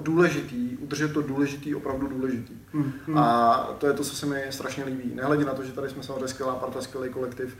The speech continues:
Speaker 1: a strašně si myslím, dobře si rozumíme v tom směru, eh, kam chceme prostě tu firmu posouvat dál.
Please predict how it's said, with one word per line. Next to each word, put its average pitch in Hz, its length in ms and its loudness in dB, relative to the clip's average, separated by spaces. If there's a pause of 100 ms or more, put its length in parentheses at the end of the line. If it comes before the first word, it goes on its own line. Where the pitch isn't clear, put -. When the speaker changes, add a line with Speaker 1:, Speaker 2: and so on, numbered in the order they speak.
(300)
Speaker 1:
a 120 640 2
strašně 127 540 -4
si 139 120 -6
myslím, 135 220 -8
dobře 127 240 -2
si 135 120 -4
rozumíme 127 460 -4
v - 60 -10
tom 135 140 -10
směru, 127 420 -4 (300)
eh, 123 800 0
kam 131 180 -2
chceme 135 220 -6
prostě 123 280 -6
tu 123 100 -8
firmu 123 280 -6
posouvat 123 360 -8
dál. 117 200 -8